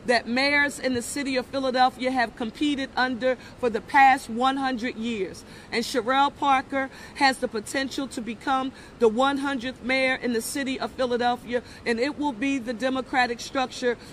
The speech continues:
upon which, if I'm fortunate to win the general election, that I will have,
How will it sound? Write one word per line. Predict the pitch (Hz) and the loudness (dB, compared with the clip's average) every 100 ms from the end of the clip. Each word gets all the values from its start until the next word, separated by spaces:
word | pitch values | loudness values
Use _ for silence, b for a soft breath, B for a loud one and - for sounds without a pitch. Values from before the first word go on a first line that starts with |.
| B | B
upon | 226 - 247 233 240 | -4 2 2 2 0
which, | 285 262 - - - | 0 0 -4 -14 2
if | 339 - | 2 4
I'm | - 269 240 | 4 4 4
fortunate | - 262 240 233 202 - B B | 0 0 0 -4 -8 -10 B B
to | - | -2
win | 240 254 254 | 0 2 2
the | 240 | 2
general | 196 240 240 226 233 220 | 0 0 0 2 0 0
election, | 226 226 233 - 240 208 B B | 0 2 0 0 -4 -4 B B
that | 240 233 | 0 6
I | 247 | 6
will | 254 247 247 | 6 4 4
have, | 254 233 220 | 4 2 2